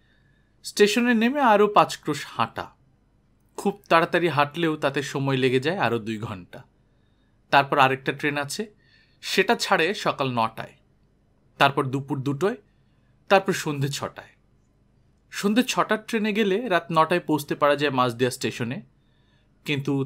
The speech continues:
তাতে গেলে বাড়ি পৌঁছাতে রাত এগারোটা বেজে যায় বলে সাধারণত সে ট্রেনে যাই না।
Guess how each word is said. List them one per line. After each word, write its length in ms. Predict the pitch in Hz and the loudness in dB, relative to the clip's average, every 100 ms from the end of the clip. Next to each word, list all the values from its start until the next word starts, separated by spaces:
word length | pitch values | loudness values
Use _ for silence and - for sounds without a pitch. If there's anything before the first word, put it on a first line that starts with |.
| 139 | -2
তাতে 320 | 120 - 165 | -4 0 -2
গেলে 260 | 160 180 208 | 0 0 0
বাড়ি 340 | 127 120 143 | 4 4 4
পৌঁছাতে 680 | 143 175 - - 160 110 - _ | 0 -2 -2 -6 -4 -4 -6 _
রাত 340 | 120 120 - 113 | -6 -6 -6 -6
এগারোটা 360 | 113 123 139 | -2 -2 -2
বেজে 240 | 139 143 143 | -2 -2 -2
যায় 160 | 156 | -2
বলে 200 | 147 165 | -2 -4
সাধারণত 480 | 220 156 139 143 139 | -4 -2 -2 -4 -6
সে 220 | 135 127 | -6 -6
ট্রেনে 300 | - 131 185 | -6 -6 -6
যাই 320 | 135 113 101 - | -4 -2 -2 -6
না। 200 | - | -16